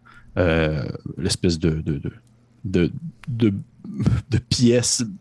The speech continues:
dash, euh, on va dire échoppe enfoncée dans le mieux, dans le mur, la porte fermée, la petite lumière allumée, vous apercevez à travers la lucarne la petite lueur et Abro vous regarde avec son air, euh, impassible.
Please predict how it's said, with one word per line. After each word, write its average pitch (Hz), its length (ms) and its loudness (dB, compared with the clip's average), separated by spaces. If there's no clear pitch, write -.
dash, 110 600 0
euh, 90 400 4
on 92 140 -4
va 98 60 0
dire 101 180 0
échoppe 113 520 2
enfoncée 104 580 2
dans 95 140 2
le 92 60 2
mieux, 95 300 2
dans 98 140 2
le 92 60 4
mur, 101 340 4
la 98 100 0
porte 107 240 0
fermée, 95 460 2
la 92 100 2
petite - 340 -2
lumière 95 400 4
allumée, 95 480 4
vous 92 380 -6
apercevez 90 420 2
à 92 60 4
travers 90 180 2
la 90 80 0
lucarne 92 520 0
la 92 100 2
petite - 220 -2
lueur 92 480 4
et 90 120 2
Abro 98 280 2
vous 98 140 -4
regarde 90 720 0
avec 87 280 2
son 92 300 2
air, 90 440 2
euh, 87 120 2
impassible. 95 720 0